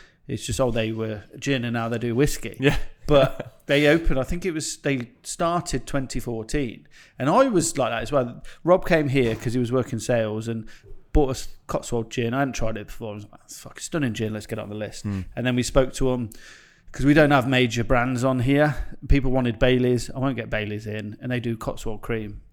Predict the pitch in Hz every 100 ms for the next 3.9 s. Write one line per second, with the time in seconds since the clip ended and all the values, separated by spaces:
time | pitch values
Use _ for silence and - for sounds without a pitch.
0 | - 101 - - 139 156 156 143 131 131
1 | 131 135 127 123 - 143 123 117 113 107
2 | 110 120 131 - 120 110 117 - 110 101
3 | 113 113 110 - - - 117 117